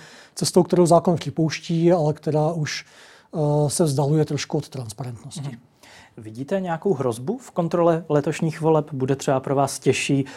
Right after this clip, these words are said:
Speaker 2: sledovat kampaň většího pošt-, většího počtu předvolebních koalic, protože máme tady předvolební koalice z těch větších, Piráti, Starostové nebo s-, nebo Spolu. Bude to pro vás složitější hledat právě ty,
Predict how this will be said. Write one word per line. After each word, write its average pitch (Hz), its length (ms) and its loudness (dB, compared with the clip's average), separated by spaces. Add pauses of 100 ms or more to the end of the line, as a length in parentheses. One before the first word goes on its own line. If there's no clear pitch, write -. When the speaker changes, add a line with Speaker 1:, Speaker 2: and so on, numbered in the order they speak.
(140)
Speaker 2:
sledovat 139 460 4
kampaň 135 520 0
většího 131 420 0
pošt-, - 560 -4
většího 143 360 4
počtu 143 280 -4
předvolebních 135 560 -2
koalic, 127 420 -4
protože 127 480 -8
máme 123 280 -8
tady 123 260 -6 (280)
předvolební 131 500 0
koalice 135 680 0
z - 100 -18
těch 135 200 -4
větších, 131 420 -4 (200)
Piráti, 127 380 0
Starostové 131 720 -4
nebo 131 300 -2 (380)
s-, - 180 -6 (360)
nebo 131 220 0
Spolu. 131 440 2 (580)
Bude 131 180 4
to 147 100 -2
pro 151 140 2
vás 156 220 4
složitější 180 800 -2
hledat 151 340 0
právě 135 440 -4
ty, 139 280 0